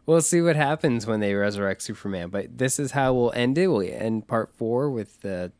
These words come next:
the now title card, part five, All the King's Horses, and we will go from there, unless anyone has anything else for this minute.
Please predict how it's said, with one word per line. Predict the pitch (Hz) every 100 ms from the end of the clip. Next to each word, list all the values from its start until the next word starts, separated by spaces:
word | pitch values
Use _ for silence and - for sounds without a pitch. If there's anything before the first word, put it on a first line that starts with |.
| -
the | 110 110 -
now | 123 113 110
title | - 120 117
card, | 113 120 117 -
part | 120 -
five, | - 110 117 117
All | 107
the | 107
King's | 107 - 120 107
Horses, | - 123 135 - 180 196 196 - - - - -
and | 107 95 98 101 107 110
we | 110 113 117 120
will | 117
go | 113 120
from | 127 127
there, | 127 156
unless | 135 143
anyone | 165 156 147
has | 151 147
anything | 151 147 147
else | 127 175 196
for | - 120
this | 104 98
minute. | 107 92 80